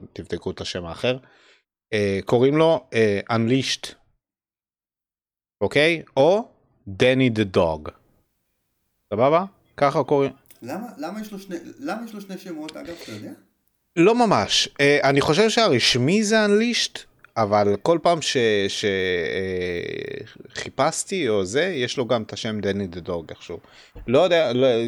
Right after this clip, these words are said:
Speaker 1: בטוח יש סיפור מה-, על הדבר הזה, או שאני זוכר איזה משהו לגבי Danny the Dog. נראה לי יש לו ש-,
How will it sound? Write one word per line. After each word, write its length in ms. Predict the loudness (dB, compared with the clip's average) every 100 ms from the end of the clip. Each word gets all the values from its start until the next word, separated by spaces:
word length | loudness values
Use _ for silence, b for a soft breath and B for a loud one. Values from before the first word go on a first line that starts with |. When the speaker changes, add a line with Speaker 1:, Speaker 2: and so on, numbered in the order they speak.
| -2 -2
Speaker 1:
בטוח 380 | 0 2 2 2
יש 120 | -2
סיפור 380 | -2 -6 -4 -4
מה-, 640 | -4 -4 -4 -4 -4 0
על 120 | 2
הדבר 340 | 4 4 4 4
הזה, 200 | 4 2
או 180 | 2 -2
שאני 920 | 0 0 0 -4 -4 -4 -2 -4 -8 b b b -8
זוכר 480 | -2 0 2 2
איזה 180 | 2 0
משהו 300 | -4 -6 -4
לגבי 360 | -4 -2 0 -2
Danny 300 | -2 -4 -2
the 140 | -4 2
Dog. 260 | 2 2 -4 b b b _ _ _ _ _ _ _ _ _ -4
נראה 220 | 2 2
לי 100 | 4
יש 160 | 0 -2
לו 60 |
ש-, 200 | -6 -8